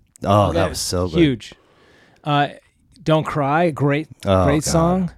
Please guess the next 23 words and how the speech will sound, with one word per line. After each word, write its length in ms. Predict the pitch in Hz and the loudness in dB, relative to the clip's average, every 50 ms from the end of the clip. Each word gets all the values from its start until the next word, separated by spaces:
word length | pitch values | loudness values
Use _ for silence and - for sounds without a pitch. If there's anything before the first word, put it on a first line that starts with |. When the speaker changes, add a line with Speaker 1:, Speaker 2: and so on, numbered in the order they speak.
| _ _ _ _ _ _ _ - | _ _ _ _ _ _ _ -4
Speaker 2:
And 100 | 160 160 | 0 0
I 60 | 165 | 2
think 340 | 151 190 196 170 - - _ _ _ _ _ _ _ _ _ _ _ _ _ _ _ - - | 2 2 0 0 -2 -10 _ _ _ _ _ _ _ _ _ _ _ _ _ _ _ -10 -6
Axl, 640 | 180 196 214 - - - 185 170 160 147 139 - - _ _ _ _ _ _ _ _ - | -4 -4 -4 -4 -2 0 2 2 2 0 -2 -6 -10 _ _ _ _ _ _ _ _ -2
he's 240 | - - 247 226 | 0 0 2 2
another 420 | 226 190 147 143 147 151 143 147 127 | 2 0 2 2 2 4 2 2 0
front 380 | - - - 139 139 135 - | -2 -4 -4 -4 -4 -4 -4
man. 360 | 135 127 123 117 117 113 113 - _ _ _ _ _ - | -6 -6 -6 -6 -6 -8 -8 -12 _ _ _ _ _ -6
Like, 260 | 139 139 135 - - _ _ _ _ _ _ _ _ _ _ _ _ _ _ _ _ _ _ _ _ _ - - _ _ - | -4 -4 -6 -8 -16 _ _ _ _ _ _ _ _ _ _ _ _ _ _ _ _ _ _ _ _ _ -20 -20 _ _ -6
I 100 | 156 160 | -6 -2
think 220 | - - 180 160 160 | 0 0 0 0 -2
as 340 | - 147 147 147 143 120 | -2 -2 -2 -2 -2 -2
influential, 680 | 147 139 131 - 147 139 135 135 135 127 - 135 131 127 | -4 -4 -4 -4 -4 -4 -4 -4 -6 -6 -6 -6 -6 -6
if 160 | 127 - - | -6 -6 -8
not 120 | 135 127 127 | -8 -8 -6
a 40 | |
little 120 | 127 127 127 | -6 -6 -8
bit 140 | 120 131 127 | -8 -10 -10
more, 200 | 123 123 123 120 | -10 -8 -8 -8
than 240 | 110 113 107 104 | -10 -10 -12 -12
Jim 200 | 98 - 127 120 | -10 -10 -8 -8
Morrison 420 | 120 120 117 120 117 107 - 117 107 | -8 -8 -8 -10 -10 -10 -12 -12 -14
and 160 | 107 104 | -14 -14